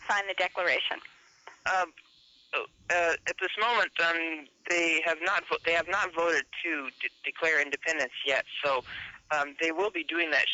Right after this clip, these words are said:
Speaker 2: shortly. Um, in the, actually, they're almost coming to blows, but they are still debating at this moment. There has not been a vote as of yet. Um,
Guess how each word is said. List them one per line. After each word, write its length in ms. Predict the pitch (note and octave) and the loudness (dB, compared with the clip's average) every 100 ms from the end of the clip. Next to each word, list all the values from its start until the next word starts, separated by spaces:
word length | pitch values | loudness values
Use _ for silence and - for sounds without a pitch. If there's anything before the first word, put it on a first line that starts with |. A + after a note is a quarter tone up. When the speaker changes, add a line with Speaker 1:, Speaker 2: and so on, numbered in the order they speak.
| D#3 | 0
Speaker 2:
shortly. 420 | D#3 B2 C3+ B2 B2 | 0 0 0 0 0
Um, 280 | C3 B2 A#2 - - | -2 -4 -10 -16 -14
in 160 | C3 B2+ - - - - - _ - | -14 -14 -20 -20 -20 -20 -20 _ -6
the, 160 | D3+ D3+ D3 - - _ _ _ - - - - - _ _ _ - - - - - - - - - - - - _ - | -2 -2 -4 -10 -10 _ _ _ -20 -10 -10 -10 -18 _ _ _ -16 -14 -18 -20 -20 -20 -20 -20 -18 -14 -14 -18 _ -10
actually, 260 | C3 - - | -8 -8 -10
they're 100 | A#2 - _ - | -10 -10 _ -8
almost 220 | C#3 - - _ - - - | -8 -8 -14 _ -20 -20 -8
coming 200 | D#3 D3+ D#3 | -4 -4 -6
to 60 | C3 | -4
blows, 400 | D#3 D#3+ B2+ - - - - - - E3+ | 0 2 0 -4 -12 -16 -14 -14 -6 -2
but 140 | D#3 - _ - _ | -2 -4 _ -20 _
they 120 | D#3+ D3+ | 0 0
are 100 | C#3+ - | 0 -2
still 140 | F#3 | -2
debating 400 | D3+ C#3 C#3+ C#3 B2+ | 0 2 2 2 -2
at 60 | - | -2
this 100 | - | -4
moment. 240 | D#3 C#3+ - | -2 -2 0
There 140 | C#3 C3+ | 0 0
has 140 | C#3+ C3+ | 0 0
not 260 | D#3 - D3 | -2 -2 0
been 160 | D3 | 0
a 60 | B2 A#2+ | 0 0
vote 280 | C#3+ C3 - - C3+ | 0 0 -2 -6 -4
as 80 | B2 B2+ | -2 -4
of 120 | B2 B2 | -8 -4
yet. 260 | C#3+ B2+ - _ - - _ - _ _ - | -2 -2 -4 _ -20 -20 _ -20 _ _ -4
Um, 340 | C#3 C3 B2 | 0 0 -2